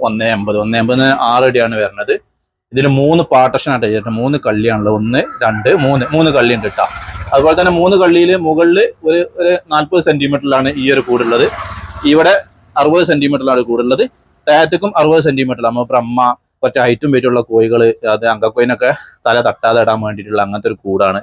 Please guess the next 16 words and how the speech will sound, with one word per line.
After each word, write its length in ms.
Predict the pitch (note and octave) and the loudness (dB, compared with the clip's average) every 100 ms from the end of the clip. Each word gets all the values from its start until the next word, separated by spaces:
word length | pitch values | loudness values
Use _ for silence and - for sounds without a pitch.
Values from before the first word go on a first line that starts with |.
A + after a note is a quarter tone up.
| F#2 | -4
എല്ലാ 140 | F#2+ B2 | -2 2
കോഴികളും 300 | A2 A#2 C#3+ | 4 4 2
ഇടാം. 180 | G#2+ C#3+ - - _ | 0 -4 -8 -20 _
അപ്പൊ 120 | A#2 | -4
അങ്കക്കോയിയൊക്കെ 460 | G#2+ G#2+ A#2+ A#2+ A#2+ | -2 0 2 2 2
ഇടുന്നവരൊക്കെ 340 | A#2 A#2 A2 | 0 0 0
ഉണ്ടെങ്കിൽ 200 | A2+ A2+ G#2+ | -2 -2 0
തല 100 | G#2 G#2+ | 0 0
തട്ടുക. 220 | G2+ G2+ G2+ | -2 0 -2
അതിനൊക്കെ 380 | G2 A2+ - B2+ B2+ | -2 -4 -2 -2 0
ഉയരത്തിന് 360 | A2+ A#2+ - A#2+ | 0 0 -2 -2
വേണ്ടി 140 | A#2 | -2
രണ്ട് 200 | A2 A2+ C3 - _ - | -2 0 -2 -4 _ -4
അറുപത് 200 | A2 B2 B2+ | 0 2 0
സെന്റിമീറ്റർ 340 | A2+ A#2 A#2+ | -2 -2 0
ആണ് 100 | C3+ | -2